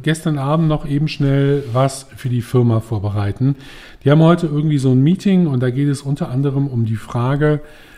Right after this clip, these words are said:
was hat dich eigentlich in den vergangenen zwölf Monaten motiviert gehalten?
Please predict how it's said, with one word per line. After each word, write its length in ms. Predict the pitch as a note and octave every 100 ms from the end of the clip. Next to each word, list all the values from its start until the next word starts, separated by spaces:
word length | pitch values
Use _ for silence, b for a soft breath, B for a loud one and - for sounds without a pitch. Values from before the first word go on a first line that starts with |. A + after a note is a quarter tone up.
| B B2
was 180 | B2
hat 260 | C#3 - -
dich 260 | F3 - D3
eigentlich 520 | C#3+ D3 C#3 C3+ -
in 200 | C3+ C3
den 180 | B2 A#2
vergangenen 760 | - A2 A#2 C#3+ E3 D3+ D3+ -
zwölf 440 | - B2+ A#2+ -
Monaten 760 | A#2+ D3 E3 E3 E3+ E3 E3+ - A#2+ B B B B B B B B B B B - b b b
motiviert 600 | B2 C#3 D#3+ B2 C#3+ F#3+
gehalten? 760 | - D#3 D#3 D#3 D#3+ D#3 D3+